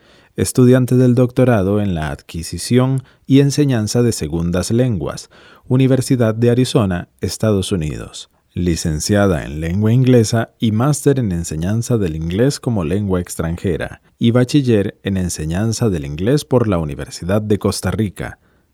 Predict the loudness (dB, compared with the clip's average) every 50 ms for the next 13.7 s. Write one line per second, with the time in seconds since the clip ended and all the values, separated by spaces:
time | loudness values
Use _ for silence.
0 | _ _ _ _ _ _ _ _ _ _ _ _ _ _ _ -4 0 2 2 2
1 | 4 6 4 4 4 2 0 -4 -10 -12 -16 -18 _ _ _ _ _ _ _ _
2 | _ _ _ _ _ -2 -2 0 2 2 4 4 4 2 2 2 2 2 4 2
3 | 0 2 0 0 2 2 0 2 2 0 0 0 -2 -4 -6 -8 -10 -8 -6 -4
4 | -2 -2 0 2 2 2 2 2 2 0 0 -2 0 0 2 2 0 -2 -2 0
5 | 0 -2 -2 -2 _ _ _ -2 2 2 2 2 2 2 2 2 2 0 -2 0
6 | 0 0 0 0 0 0 0 0 -2 -2 -2 -2 -2 -2 -2 -4 -6 -4 -6 -6
7 | -4 -4 -2 -2 -2 -2 0 0 0 2 2 2 2 2 0 0 -2 0 2 2
8 | 2 2 0 0 -2 -4 -4 -6 -8 -8 -8 -6 -4 -4 -2 -2 -2 -2 0 0
9 | 0 0 0 0 0 0 0 2 2 2 0 0 -4 -12 _ _ -8 -8 -6 -6
10 | -8 -8 -8 -4 -4 -4 -4 -4 -6 -6 -6 -8 -10 -10 -10 -8 -6 -4 -2 -2
11 | -2 -2 -2 -2 -4 -2 0 0 0 0 0 -2 -2 -4 -4 -8 -8 -10 -10 -10
12 | -10 -12 -12 -10 -10 -6 -4 -2 0 0 -2 -2 -6 -8 -4 -2 0 0 2 2
13 | 0 0 0 0 0 0 0 0 -2 -2 -4 -4 -4